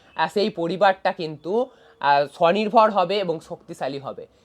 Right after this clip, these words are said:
এই লক্ষ্যেই কিন্তু এই লাখপতি দিদি চালু করা। এর মাধ্যমে, আহ, আপনারা ভাববেন না সরকার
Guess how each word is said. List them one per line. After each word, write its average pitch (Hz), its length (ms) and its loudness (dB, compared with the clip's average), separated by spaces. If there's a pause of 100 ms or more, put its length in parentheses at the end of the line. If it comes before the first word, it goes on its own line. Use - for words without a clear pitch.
(100)
এই 226 220 0
লক্ষ্যেই 226 420 0
কিন্তু 196 340 -10
এই 190 120 -4
লাখপতি 165 540 -6
দিদি 139 300 -14
চালু 143 280 -8
করা। 175 320 0 (260)
এর 208 200 0
মাধ্যমে, 214 680 0 (320)
আহ, 175 220 2
আপনারা 185 300 0
ভাববেন 180 340 0
না 208 120 -4
সরকার 175 300 -4